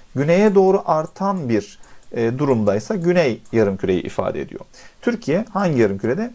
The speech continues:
Kuzey yarımkürede, demek ki kuzeye doğru artacak. Bakıyoruz güneye doğru arttı. Bu Türkiye'yi zaten kapsayamaz güney yarımkürede. Bakıyoruz kuzeye doğru arttı. Bakıyoruz yine kuzeye doğru arttı. Bakıyoruz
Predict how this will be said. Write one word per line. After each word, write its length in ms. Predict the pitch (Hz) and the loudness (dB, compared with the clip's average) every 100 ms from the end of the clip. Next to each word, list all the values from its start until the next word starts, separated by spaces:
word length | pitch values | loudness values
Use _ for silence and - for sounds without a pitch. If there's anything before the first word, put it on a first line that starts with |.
| - | -8
Kuzey 240 | - 156 117 | -2 2 2
yarımkürede, 360 | 104 104 185 | 2 -4 -6
demek 300 | 160 110 - | -4 -6 -8
ki 180 | - 220 - | -10 -10 -4
kuzeye 300 | 196 202 160 | 2 4 4
doğru 200 | 110 87 | 4 2
artacak. 500 | 95 - - - - - - - | -2 -8 -16 -16 -20 -20 -18 -2
Bakıyoruz 540 | 196 208 196 190 196 - - | -2 2 2 2 -4 -16 -8
güneye 420 | 139 160 165 151 | -2 4 4 6
doğru 240 | 117 101 | 4 4
arttı. 340 | 95 - 208 185 | 2 -2 -8 -8
Bu 100 | - | -6
Türkiye'yi 440 | 120 - 98 95 | -6 -4 -2 0
zaten 300 | 95 - 90 | 0 0 -2
kapsayamaz 600 | 98 92 - 135 165 147 | -4 -2 0 0 0 -2
güney 220 | 123 135 | -2 -2
yarımkürede. 560 | 143 151 147 151 147 156 - - - - | -2 -2 -4 -2 -2 -4 -8 -20 -10 0
Bakıyoruz 520 | 202 185 151 170 - | 0 2 0 -2 -6
kuzeye 460 | - 143 147 147 | -4 2 4 4
doğru 280 | 120 110 101 | 4 2 2
arttı. 460 | 104 92 - - 160 - - - | 2 -2 -2 -8 -8 -10 -20 -4
Bakıyoruz 580 | 160 170 185 170 165 156 | -2 0 0 -2 -2 -4
yine 240 | 160 165 - - - - - | -4 -4 -6 -20 -20 -20 -12
kuzeye 460 | 135 131 127 120 | -6 2 4 4
doğru 280 | 101 92 98 | 2 2 0
arttı. 540 | - 92 - - 156 165 - - | -2 -2 -4 -2 -2 -2 -10 -8
Bakıyoruz 800 | 143 151 - 170 165 170 165 - | -2 -2 0 -2 -2 -4 -8 -20